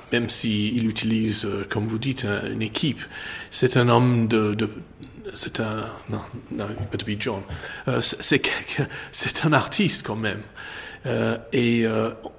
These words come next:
on peut lire son histoire avec plaisir et avec profit même de nos jours. Euh, il aurait voulu, semble-t-il, avoir le prix Nobel de la paix. Il était un peu déçu d'avoir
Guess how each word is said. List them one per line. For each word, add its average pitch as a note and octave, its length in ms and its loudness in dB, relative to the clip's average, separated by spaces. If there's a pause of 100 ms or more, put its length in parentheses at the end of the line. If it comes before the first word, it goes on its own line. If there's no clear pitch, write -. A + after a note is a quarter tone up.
(160)
on C3+ 120 4
peut C3+ 140 4
lire C#3 220 10
son A#2+ 160 2
histoire A#2 300 2
avec A2+ 220 -2
plaisir A#2+ 480 4
et A2 60 6
avec A2 520 -2
profit A#2 360 0
même A2+ 200 0
de A2+ 80 0
nos G#2+ 180 -2
jours. G#2 400 -2 (680)
Euh, A#2+ 180 2 (160)
il D3+ 140 8
aurait E3+ 160 12
voulu, F3+ 340 6
semble-t-il, C#3 600 6
avoir B2 300 4
le A#2+ 100 6
prix B2 220 2
Nobel A#2 280 4
de A2+ 80 2
la A2+ 140 2
paix. D3 220 2
Il A#2+ 60 2
était A#2 200 2
un A2+ 40 2
peu A#2 160 2
déçu B2 380 4
d'avoir A#2 340 4